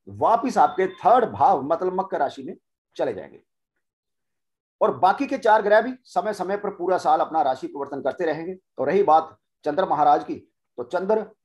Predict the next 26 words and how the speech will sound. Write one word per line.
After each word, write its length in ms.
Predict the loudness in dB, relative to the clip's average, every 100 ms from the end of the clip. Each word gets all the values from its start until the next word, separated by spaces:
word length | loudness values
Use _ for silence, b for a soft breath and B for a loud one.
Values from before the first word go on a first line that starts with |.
| -2
हर 120 | 0
सवा 220 | 2 2
दो 160 | 4 2
दिन 180 | 0 2
बाद 240 | 2 0 -4
अपना 280 | -4 -2
राशि 260 | -2 -2 -8
परिवर्तन 340 | -12 -12 -10
कर 160 | -10 -10
लेता 240 | -12 _
है। 80 | -20 _ _ _ _ _ _ _ _ _ _ _ _ _ _ _ _ -4
वृश्चिक 380 | 0 0 0 -2
लग्न, 220 | -2 -6 -16 _ _ _ _ _ _ _ _ _ _ _ _ _ 0
वृश्चिक 320 | 0 0 0
लग्न 240 | 0 2
के 100 | 2
जातक 360 | 4 4 2 -4 -6 _
साल 380 | -4 2 2 0
की 140 | -6
शुरुआत 400 | -6 0 0 0
में 120 | -6
काफी 280 | -2 -2 -2 -8 -10 -8
आत्मविश्वास 720 | -6 -6 -8 -8 -6 -2 -2 -4
से 80 |
भरे 300 | -10 -6 -4 -6 -8 -10
रहेंगे। 320 | -10 -10 -16